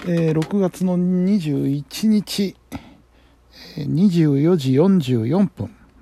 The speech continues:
はい。今日はまあ、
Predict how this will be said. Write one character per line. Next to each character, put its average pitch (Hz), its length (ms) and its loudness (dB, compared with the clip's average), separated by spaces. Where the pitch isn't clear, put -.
は - 140 -8
い。 - 80 -14
今 359 200 0
日 - 20 -2
は - 80 2
ま 165 300 0
あ、 - 40 -8